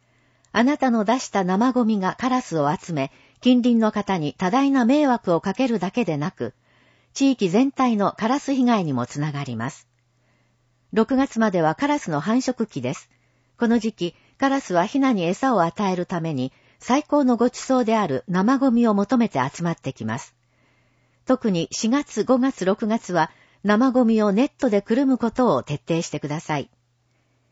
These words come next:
カラスは生ゴミを見つけると激しい鳴き声で仲間に知らせ、一斉に集まります。四月、五月、六月はゴミをネッ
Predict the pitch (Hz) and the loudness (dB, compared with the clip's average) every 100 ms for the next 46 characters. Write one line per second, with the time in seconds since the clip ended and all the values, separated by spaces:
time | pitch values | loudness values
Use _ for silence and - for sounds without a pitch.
0 | _ _ - 247 247 - 175 170 - _ | _ _ -2 0 0 -2 -2 -2 -6 _
1 | - 226 269 254 240 247 226 220 - 247 | 0 2 4 4 4 4 2 0 -2 -2
2 | 226 208 147 - - 202 285 - 302 254 | -2 0 -2 -2 -2 -2 0 0 0 0
3 | 226 - 220 220 175 147 139 185 247 226 | 0 -2 0 0 0 -2 -2 -2 0 0
4 | 180 - 147 151 - 135 _ _ - 165 | 0 -4 -6 -4 -4 -4 _ _ -8 -8
5 | - 277 285 254 220 - 160 160 135 120 | -2 2 4 4 0 -2 -4 -4 -4 -6
6 | 127 - _ _ _ _ _ _ _ _ | -8 -12 _ _ _ _ _ _ _ _
7 | _ _ _ _ _ _ _ _ _ _ | _ _ _ _ _ _ _ _ _ _
8 | _ - - 240 302 - 247 285 277 - | _ -8 0 2 2 0 4 4 4 0
9 | 196 202 220 208 - 180 147 - 196 220 | 0 2 2 -2 -2 0 0 2 2 4
10 | 254 202 202 | 4 4 2